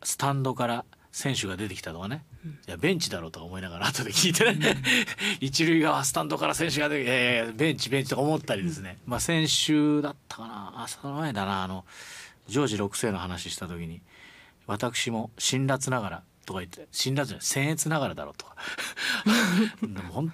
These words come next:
Speaker 1: 当にあの、手前味噌ですがとか言-、言ったつもりだったのに、私も辛辣ながら昔あの、
Speaker 2: <laughs>
Speaker 1: あの、アナウンス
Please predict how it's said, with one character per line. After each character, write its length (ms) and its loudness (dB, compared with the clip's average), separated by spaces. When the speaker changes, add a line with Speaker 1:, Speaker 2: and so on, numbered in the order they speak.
Speaker 1:
当 80 4
に 80 4
あ 100 4
の、 260 2
手 160 2
前 220 4
味 80 2
噌 140 2
で 100 -2
す 120 -6
が 120 -6
と 80 -10
か 80 -6
言-、 140 -4
言 160 0
っ 20 -10
た 100 0
つ 140 -2
も 100 2
り 60 0
だ 60 6
っ 40 0
た 100 -4
の 80 -8
に、 80 -10
私 340 -8
も 40 -6
辛 180 0
辣 200 0
な 80 0
が 100 4
ら 60 0
昔 400 -2
あ 80 -2
の、 320 -4
Speaker 2:
<laughs> 80 -20
Speaker 1:
あ 120 -2
の、 200 0
ア 40 0
ナ 100 0
ウ 60 0
ン 40 -2
ス 320 -4